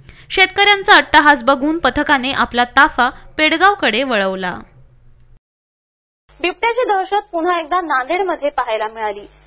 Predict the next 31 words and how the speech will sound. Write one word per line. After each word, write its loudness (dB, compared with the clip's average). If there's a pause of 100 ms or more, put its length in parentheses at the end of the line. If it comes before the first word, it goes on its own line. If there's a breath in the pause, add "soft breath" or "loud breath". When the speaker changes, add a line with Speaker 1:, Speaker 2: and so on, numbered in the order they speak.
(120)
Speaker 2:
बिबट्याने -4
हल्ला -4
करून -4
एका -4
गायीचा -4
आणि -6
तीन -6
वासरांचा -2
फडशा -6
पाडला. -4 (360)
ही -2
घटना -4
किनवट -6
तालुक्यातील -4
गोंडे -4
महागाव -4
लगत -4
असलेल्या -4
जंगलामध्ये -6
घडली -8
आहे. -14 (1000)
सातारामध्ये -2
उदयनराजेंच्या -4
समर्थकांनी -6
fight -4
या -2
सिनेमाच्या -8
प्रमोशनसाठी -8
लावण्यात -4
आलेल्या -4
banner -6